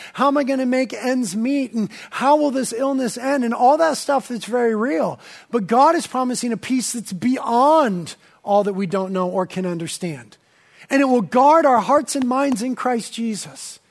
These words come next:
That's what I need. You ever been up all night with your mind racing? You ever been heartsick with concern? I need the peace of God to guard me in those times. And then we're given this helpful little tool in the next couple verses.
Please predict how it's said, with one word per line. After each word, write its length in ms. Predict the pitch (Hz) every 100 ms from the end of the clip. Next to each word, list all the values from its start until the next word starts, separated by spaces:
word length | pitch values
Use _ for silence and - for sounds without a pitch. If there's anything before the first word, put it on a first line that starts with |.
| _ _ _ _ _
That's 180 | 254 269
what 140 | 269 247
I 80 |
need. 260 | 214 240 277
You 120 | 220
ever 120 | 240
been 200 | 240 233 - -
up 240 | 214 226 226
all 200 | 254 240
night 340 | 226 226 254
with 140 | 233 208
your 100 | 208
mind 380 | 202 214 233
racing? 680 | 196 196 220 - 262 277 302 - _ _ _ _ - _ _
You 140 | 196 247
ever 140 | 254
been 140 | 226
heartsick 880 | 185 - - 233 262 - - 277 262
with 160 | 240 220
concern? 560 | - 196 - 240 269 247
I 120 | 208
need 440 | 196 208 240 240
the 80 | 196
peace 580 | - - - 254 226 -
of 220 | 190 135
God 580 | 180 185 196 185 156 139 _ - _
to 100 | -
guard 320 | 170 190 190
me 140 | 180 170
in 120 | 160
those 180 | 147 -
times. 520 | 156 135 107 104 - _ _ _ _ _ _ - - -
And 80 | 196
then 80 | 208
we're 80 |
given 240 | 190 208 196
this 160 | 185
helpful 320 | 190 202 196 190
little 200 | 185 180
tool 280 | 190 196
in 60 | 208
the 60 | 180
next 240 | 180 -
couple 200 | 190 165
verses. 560 | 160 175 160 208 196